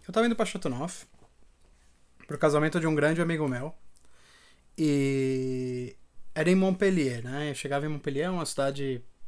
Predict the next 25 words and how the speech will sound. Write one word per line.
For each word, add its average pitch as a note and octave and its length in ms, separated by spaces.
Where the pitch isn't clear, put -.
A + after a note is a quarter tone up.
no C3+ 120
meio C3+ 160
do C#3 80
nada B2+ 220
na C#3+ 100
França, D#3 440
um C3+ 40
lugar B2+ 180
maravilhoso, E3 680
França, A2+ 400
vale. F2+ 260
Beleza. F3 480
E E3+ 200
o F3+ 60
que F#3+ 80
acontece? F3+ 580
Eu D3+ 100
vi C#3+ 140
que D#3+ 120
era F3 140
perto D#3 260
de - 60
Chateauneuf-du-Pape D3 760
e - 20
Avignon. D#3 380